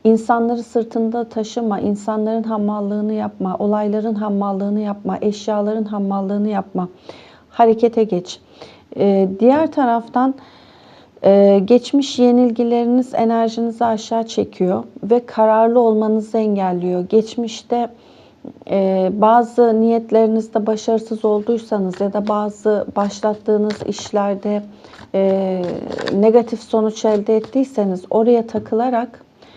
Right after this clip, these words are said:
e, bugün kendinizi bloke ettiğinizi, negatif enerjide kaldığınızı,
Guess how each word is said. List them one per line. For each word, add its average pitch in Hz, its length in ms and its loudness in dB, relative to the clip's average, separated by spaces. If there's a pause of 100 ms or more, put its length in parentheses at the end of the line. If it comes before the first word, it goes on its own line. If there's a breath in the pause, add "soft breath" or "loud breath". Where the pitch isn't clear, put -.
(260 soft breath)
e, 190 220 2
bugün 233 380 4
kendinizi 226 600 0
bloke 208 360 0
ettiğinizi, 233 760 0
negatif 208 380 -4
enerjide 226 560 -2
kaldığınızı, 220 880 -2